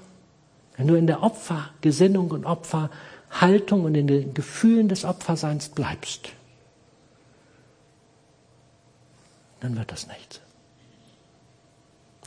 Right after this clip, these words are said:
Aber wenn du raus willst, Christus, er wird dir dabei helfen, weil er ist schon in dir.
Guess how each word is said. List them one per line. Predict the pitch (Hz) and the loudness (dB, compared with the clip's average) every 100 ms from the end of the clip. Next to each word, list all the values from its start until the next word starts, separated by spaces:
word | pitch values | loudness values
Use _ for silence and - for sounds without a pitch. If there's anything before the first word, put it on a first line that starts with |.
| _ | _
Aber | 135 143 | -6 0
wenn | 175 | 2
du | 170 | 2
raus | 147 165 180 - | 0 -2 -4 -6
willst, | 120 101 - - - - _ _ _ _ | -10 -10 -12 -18 -20 -20 _ _ _ _
Christus, | - 151 - - 113 95 - - - - _ _ _ _ _ _ _ | 0 0 0 -6 -12 -14 -16 -14 -16 -20 _ _ _ _ _ _ _
er | - 127 | -6 -2
wird | 127 135 | -2 -2
dir | 147 | -4
dabei | 139 139 143 | -4 -6 -8
helfen, | 127 123 - - - _ _ _ _ | -8 -8 -10 -16 -20 _ _ _ _
weil | 131 | -2
er | 147 | 0
ist | |
schon | - 190 | 2 2
in | 185 226 | 4 2
dir. | 110 90 | 0 -12